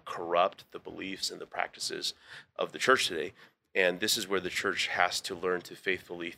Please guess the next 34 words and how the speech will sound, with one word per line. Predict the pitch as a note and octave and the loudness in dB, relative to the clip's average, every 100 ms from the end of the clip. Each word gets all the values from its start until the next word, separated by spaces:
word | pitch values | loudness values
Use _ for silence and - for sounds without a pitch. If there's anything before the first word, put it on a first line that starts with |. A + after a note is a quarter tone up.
| - | 0
think | C#3 G#2 - | 0 0 -6
through | G2 F2+ F2 - - _ | -2 -2 -2 -8 -20 _
what | F#2 F2+ - | 4 4 6
God's | F2+ E2+ F2 | 4 4 0
word | F2 E2+ | -2 -2
teaches | - E3+ D3 D3+ | 0 0 2 2
so | - G2 | 2 4
that | G2 | 4
our | B1 | 4
beliefs | E2+ F2+ F#2+ - | 2 -4 -6 -4
and | E2+ | -4
our | |
practices, | - F2+ E2+ F2+ - E2 E2 - - - _ | 0 4 4 0 -6 -4 -6 -8 -14 -20 _
uh, | D2+ D#2 | -4 -2
would | F2+ E2+ | -4 -4
be | E2 | -2
honoring | E2+ F2 E2+ | 0 0 -2
to | - | -8
God, | - E2+ D2+ D#2 - - | 0 2 2 0 -10 -16
um, | - E2+ E2+ - - | -10 -8 -10 -12 0
and, | F#2+ F#2 F2+ - | 2 2 -2 -12
uh, | F#2 E2+ E2+ E2+ - | -6 -4 -4 -6 -4
that | F2+ | -2
it | F2+ | -2
would | F2 | -4
be | F2+ | -8
for | - | -10
the | D#2+ | -8
good | F2 E2 | -8 -10
of | - | -12
the | |
church | - F2 - F2 | -10 -8 -8 -12
and | - | -10
for, | D#2+ C#2 | -8 -6